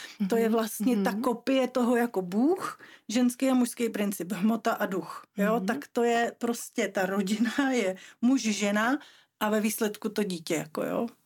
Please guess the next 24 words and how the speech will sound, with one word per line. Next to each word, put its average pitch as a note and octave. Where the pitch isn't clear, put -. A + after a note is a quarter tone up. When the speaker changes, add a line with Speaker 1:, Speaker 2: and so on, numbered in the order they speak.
Speaker 2:
Hmm. A3
Speaker 1:
Který, F#3+
který G3+
v -
sobě A3
nese G#3+
v G3
obě G3+
ty G#3
kvality, G#3+
ale B3
jakmile C4
přestane C4
být C4+
dítě, F#3+
tak A3
se A#3
zase B3
jako A#3+
rozdělí F#3
na F3
muže F3
a F#3
ženu. F3+